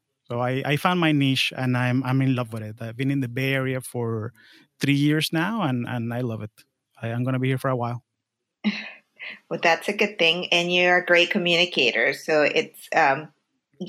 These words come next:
Speaker 2: great that you're able to combine your technical skills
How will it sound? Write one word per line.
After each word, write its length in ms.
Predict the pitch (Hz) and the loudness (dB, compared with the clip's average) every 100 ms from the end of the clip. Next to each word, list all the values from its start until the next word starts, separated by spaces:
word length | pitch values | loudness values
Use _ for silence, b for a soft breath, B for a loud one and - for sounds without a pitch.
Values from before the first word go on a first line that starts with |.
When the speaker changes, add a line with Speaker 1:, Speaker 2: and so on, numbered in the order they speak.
| - | -6
Speaker 2:
great 280 | 190 175 170 | 2 2 4
that 60 | |
you're 160 | 175 160 | 6 6
able 240 | 160 160 160 | 6 4 2
to 100 | 151 | -4
combine 800 | 156 147 151 151 147 151 143 b b b - | -6 0 2 4 2 0 -4 b b b -20
your 460 | 151 156 156 151 151 | -6 0 4 4 2
technical 440 | 160 160 160 151 151 | 0 -2 -2 -4 -6
skills 720 | - 165 147 139 139 143 | -4 0 2 2 0 -6